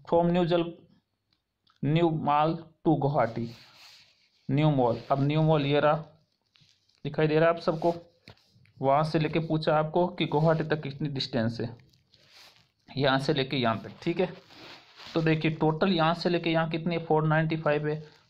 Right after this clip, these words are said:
तो ये और यहाँ से यहाँ इतना तो कम हो जाएगा, तो फ़ोर नाइंटी फ़ाइव किलोमीटर है, उसमें से ये यहाँ की डिस्टेंस माइनस निकालो, फिर यहाँ की यहाँ तक आ जाएगी, तो माइनस निकाल देते हैं फ़िफ्टी सेवन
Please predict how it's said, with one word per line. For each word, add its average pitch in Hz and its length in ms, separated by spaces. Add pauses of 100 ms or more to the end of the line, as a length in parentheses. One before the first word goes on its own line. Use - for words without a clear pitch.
तो 139 60
ये 135 80
और 143 140
यहाँ 139 220
से 160 140
यहाँ 160 140
इतना 160 220
तो 170 120
कम 185 160
हो 170 140
जाएगा, 156 360 (420)
तो 151 60 (160)
फ़ोर 156 280
नाइंटी 156 440
फ़ाइव 156 340
किलोमीटर 151 480
है, 151 240 (1400)
उसमें 156 360
से 156 220 (1800)
ये 135 120
यहाँ 143 280
की 156 80
डिस्टेंस 156 420
माइनस 147 400
निकालो, 165 300
फिर 156 160
यहाँ 127 220
की 127 140
यहाँ 120 140
तक 117 140
आ 113 60
जाएगी, 117 200
तो 120 100
माइनस 139 340
निकाल 151 300
देते 151 140
हैं 156 80
फ़िफ्टी 156 280
सेवन 143 380